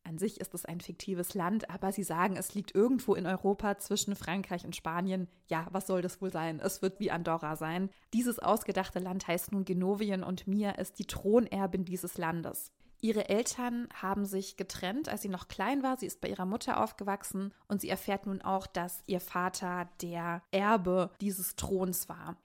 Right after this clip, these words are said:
Er ist nun verstorben und Mia ist jetzt nun die Nächste, die nachfolgen soll. Sie findet das alles total furchtbar, denn sie möchte auf gar keinen Fall im Mittelpunkt stehen. Ihr fällt es total schwer, dass der Fokus auf sie gerichtet ist. Und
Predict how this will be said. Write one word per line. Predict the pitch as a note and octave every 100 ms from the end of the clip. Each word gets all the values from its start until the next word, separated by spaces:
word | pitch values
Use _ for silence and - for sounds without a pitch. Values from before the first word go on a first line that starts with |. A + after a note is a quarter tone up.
| _
Er | G#3 A#3
ist | B3+ -
nun | G3+
verstorben | G3 F#3 - E3+ F3 G#3 C4 E4 -
und | G#3+ G3+ -
Mia | A3 A#3 A#3+
ist | - G3+ -
jetzt | F#3+ -
nun | G3
die | F#3
Nächste, | F#3 G3+ - F#3
die | F#3
nachfolgen | F#3 E3+ - - E3+ F3
soll. | F3 D3+ E3 F#3 - - _ _
Sie | G3+ A#3+ C#4
findet | A3+ G#3 G#3
das | G#3 -
alles | - G#3 G3+ - -
total | G#3 G3 G3+ G3+
furchtbar, | - G#3+ - B3 B3 C4+ - G3
denn | G3+ G#3+ -
sie | G#3+
möchte | G3+ B3 - - -
auf | A3
gar | A3 A3
keinen | A#3+ A3
Fall | G#3+ G#3
im |
Mittelpunkt | G#3 G#3 F#3+ - E3 -
stehen. | - F3+ F3
Ihr | F#3+
fällt | - G#3+ G#3
es | G#3+
total | - A#3+ - G#3+ A#3
schwer, | - - G#3 G#3
dass | G3+ F#3+
der | F#3+ F#3+
Fokus | - A3 G#3+ G#3+
auf | - G#3
sie | -
gerichtet | F3+ F3 - F#3+
ist. | - A3 - -
Und | F3+ F3+ -